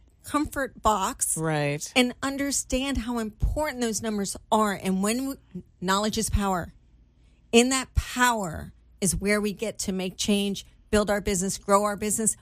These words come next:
Speaker 1: Without it, we cannot.
Speaker 2: I completely agree with you.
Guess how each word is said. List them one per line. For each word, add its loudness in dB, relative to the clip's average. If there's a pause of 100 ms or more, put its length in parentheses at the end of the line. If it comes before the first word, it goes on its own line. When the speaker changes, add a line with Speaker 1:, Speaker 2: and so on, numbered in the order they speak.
(160)
Speaker 1:
Without 0
it, -6
we -6
cannot. -2
Speaker 2:
I -4
completely -2
agree 0
with -2
you. -4